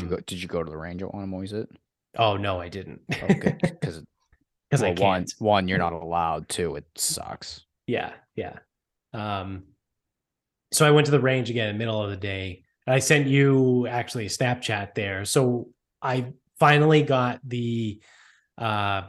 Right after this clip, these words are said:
Speaker 2: Doctor Scholl's foot spray, just straightforward, nothing. It's five bucks on Amazon. Um, and I
Speaker 1: Or at
Speaker 2: sprayed
Speaker 1: quite literally any store. <laughs>
Speaker 2: Yeah, yeah.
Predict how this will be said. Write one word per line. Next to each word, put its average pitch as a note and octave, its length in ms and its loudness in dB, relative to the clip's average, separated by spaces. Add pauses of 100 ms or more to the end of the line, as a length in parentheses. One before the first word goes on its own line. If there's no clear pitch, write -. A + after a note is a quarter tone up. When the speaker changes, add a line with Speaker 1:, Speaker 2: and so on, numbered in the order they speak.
Speaker 2:
Doctor B2 300 2
Scholl's A#2+ 280 -2
foot B2 220 -4
spray, C3 480 0 (160)
just - 240 -2 (260)
straightforward, G#2 680 -4
nothing. G2 240 -8
It's - 120 -12
five G#2+ 280 -2
bucks F#2+ 340 -8
on F#2 120 -8
Amazon. F#2 520 -10 (540)
Um, G2 500 -4
and A2+ 240 -4
I G#2 640 -4 (520)
Speaker 1:
Or C3+ 160 4
at C3+ 80 2
Speaker 2:
sprayed B2 240 2
Speaker 1:
quite C#3+ 200 2
literally D3+ 520 4 (100)
any C3 240 0
store. - 400 -4
<laughs> - 320 -20
Speaker 2:
Yeah, G#2 300 2 (240)
yeah. G#2 260 -2